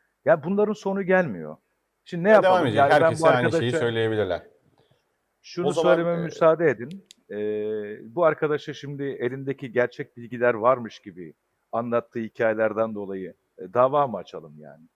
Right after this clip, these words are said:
Speaker 1: Bu yalanları ilk uyduranların hepsi geldiler, özür dileyip helalleştiler. Ve bazı isimler var ki, "Aa, o da mı helalleşti?" diyeceğiniz isimler. Bazılarıyla davalık olduk.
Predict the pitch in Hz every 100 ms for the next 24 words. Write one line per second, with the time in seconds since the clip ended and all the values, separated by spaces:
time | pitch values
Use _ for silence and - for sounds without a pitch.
0 | _ _ _ _ _ _ 147 156 151 151
1 | 156 147 - 160 165 143 127 120 117 117
2 | 131 147 - - 110 143 131 101 135 -
3 | 135 131 143 98 92 160 - 113 117 113
4 | 110 104 _ 107 87 - 117 120 123 113
5 | 117 135 127 131 170 202 - 110 131 -
6 | 143 151 135 113 110 104 101 107 98 98
7 | 92 90 87 80 - 80 80 - 131 123
8 | - 107 104 113 107 104 101 95 87 78
9 | _